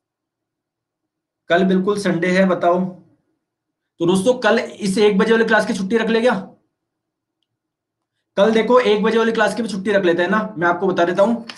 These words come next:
कल अपनी जो special class होगी ना वन पी एम वाली, इसकी अपन छुट्टी रख लेते हैं। कल आप लोगों का वो है Sunday, कल छुट्टी रख लेंगे।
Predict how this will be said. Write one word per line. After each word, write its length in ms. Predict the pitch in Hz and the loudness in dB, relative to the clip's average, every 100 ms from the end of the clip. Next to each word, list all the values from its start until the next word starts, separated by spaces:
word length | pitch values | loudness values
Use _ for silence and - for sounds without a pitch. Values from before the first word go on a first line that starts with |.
| - _ | -20 _
कल 140 | 185 202 | 0 2
अपनी 260 | 190 208 208 | 2 -2 -2
जो 160 | 214 | 0
special 380 | 190 196 190 208 | 0 0 0 0
class 220 | 196 190 | 0 0
होगी 120 | 202 | -2
ना 100 | 214 240 | -2 0
वन 240 | 190 190 | 2 2
पी 100 | 196 | 2
एम 120 | 190 180 | 0 0
वाली, 280 | 156 131 - - | 0 -2 -8 -12
इसकी 240 | 151 202 | -10 -4
अपन 200 | 190 196 | -4 -4
छुट्टी 240 | 190 185 202 | -2 -2 0
रख 140 | 170 | -2
लेते 160 | 160 190 | -2 -2
हैं। 80 | 214 | -4
कल 160 | 208 - _ - - - _ - | -6 -8 _ -18 -18 -18 _ -4
आप 200 | 135 - | -4 0
लोगों 160 | 170 175 | 2 4
का 160 | 190 | 2
वो 180 | 160 156 | 2 0
है 360 | 139 123 113 - _ _ _ - | 0 -2 -6 -18 _ _ _ -14
Sunday, 340 | - 151 165 | -6 -2 0
कल 140 | 180 190 | 0 0
छुट्टी 260 | 175 175 | 0 0
रख 120 | 185 180 | 0 2
लेंगे। 320 | 180 196 | 0 0